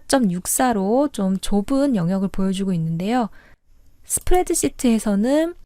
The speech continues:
영부터 천이백오십까지 좀 넓은 범위를 보여주고 있습니다. 그래서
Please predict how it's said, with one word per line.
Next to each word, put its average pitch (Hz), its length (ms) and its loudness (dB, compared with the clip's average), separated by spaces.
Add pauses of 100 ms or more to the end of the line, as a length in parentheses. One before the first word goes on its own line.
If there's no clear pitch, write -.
(140)
영부터 202 960 0 (280)
천이백오십까지 262 1040 -2
좀 202 260 -4
넓은 180 480 0
범위를 190 560 -2
보여주고 190 420 -2
있습니다. 165 520 -8
그래서 247 480 -2